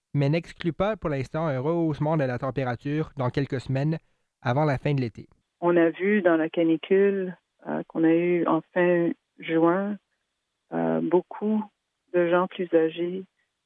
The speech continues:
Speaker 2: ont eu, euh, des problèmes avec la chaleur qu'on a eue. Heureusement, on parle pas, euh, d'une canicule aussi intense présentement. Euh, la chaleur peut cer-,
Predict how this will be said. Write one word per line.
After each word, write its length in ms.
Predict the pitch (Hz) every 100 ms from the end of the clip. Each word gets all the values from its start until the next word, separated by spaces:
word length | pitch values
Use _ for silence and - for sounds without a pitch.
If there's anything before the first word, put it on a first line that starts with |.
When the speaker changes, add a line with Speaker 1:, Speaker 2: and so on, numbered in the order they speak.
| _ _
Speaker 2:
ont 200 | 175 175
eu, 580 | 175 175 165 160 - - - 170
euh, 260 | 160 160
des 160 | 165 165
problèmes 600 | - 175 165 175 170 156 -
avec 280 | 165 165 -
la 100 | 175
chaleur 360 | 175 165 165
qu'on 140 | - 165
a 100 | 165
eue. 220 | 165 160 -
Heureusement, 720 | 190 208 202 180 180 180 208
on 60 | 170
parle 220 | 170 165 -
pas, 360 | 175 208 190 - _ _ _
euh, 300 | 165 165 160 - -
d'une 220 | - 170
canicule 500 | 170 165 160 185 185
aussi 260 | 170 - 170
intense 400 | 160 175 226 285
présentement. 520 | - 185 175 - 185 311 - _ _ _ _ _ 165
Euh, 180 | 165 165
la 160 | 165
chaleur 340 | - 170 170 -
peut 120 | 170
cer-, 160 | -